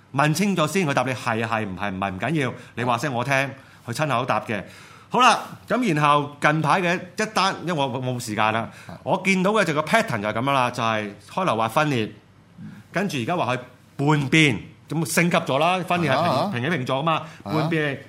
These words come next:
Speaker 1: 你低級過我哋先可以叛變嘅啫。
Speaker 2: 冇錯啦，嚇。
Speaker 1: 好啦，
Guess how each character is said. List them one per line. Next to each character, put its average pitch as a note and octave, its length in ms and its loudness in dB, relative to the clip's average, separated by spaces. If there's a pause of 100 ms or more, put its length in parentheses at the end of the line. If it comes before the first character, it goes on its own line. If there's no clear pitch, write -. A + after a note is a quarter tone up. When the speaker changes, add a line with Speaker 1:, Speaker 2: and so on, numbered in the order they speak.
Speaker 1:
你 B2+ 240 -2
低 F3 180 0
級 F3 100 0
過 D#3 120 -2
我 D3 120 0
哋 C#3 40 -4
先 F3 100 0
可 E3 60 2
以 B2+ 60 -6
叛 C#3+ 120 -2
變 D3+ 140 0
嘅 D#3 40 0
啫。 F#3 260 0
Speaker 2:
冇 C3 60 -2
錯 C3 160 0
啦， E3+ 80 2
嚇。 D3+ 240 0 (200)
Speaker 1:
好 F3+ 80 0
啦， G3 300 4